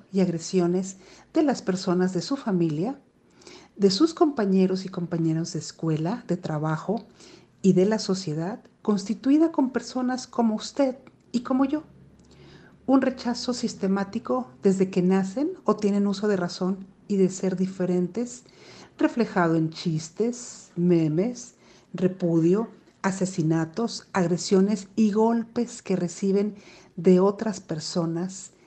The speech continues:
que consideran que eso que hacen está mal, a pesar de que la Constitución Política Mexicana les reconoce su identidad de género.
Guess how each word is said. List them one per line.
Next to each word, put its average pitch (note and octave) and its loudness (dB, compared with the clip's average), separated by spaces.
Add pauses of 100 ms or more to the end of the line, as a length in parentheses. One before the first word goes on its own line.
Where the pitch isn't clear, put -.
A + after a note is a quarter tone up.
(140)
que F#3+ 2
consideran F#3 2
que F#3 0
eso A#3+ -4
que F3 -4
hacen F3+ -4
está F#3 -6
mal, F#3+ 0 (760)
a F#3 0
pesar F#3+ 0
de G#3+ 0
que G3 2
la F3 2
Constitución F3+ 0
Política F3 0
Mexicana E3+ -2 (380)
les G3+ 2
reconoce G3 2
su - 0
identidad D#3+ 0
de D3+ -6
género. D#3+ -6